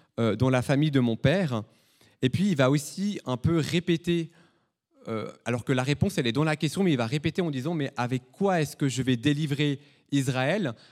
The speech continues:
Alors que l'ange, juste avant, il lui dit, « Va avec la force que tu as. » C'est comme s'il remet un peu en question,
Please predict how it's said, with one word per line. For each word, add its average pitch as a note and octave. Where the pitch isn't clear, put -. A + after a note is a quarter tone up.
Alors C3+
que -
l'ange, D#3
juste C3+
avant, E3
il E3
lui C3
dit, « D#3
Va C3+
avec A#2+
la A2+
force D3
que C#3
tu C#3
as. » A#2+
C'est C3
comme G#3
s'il C#3
remet F3+
un F3+
peu D#3+
en D3+
question, E3+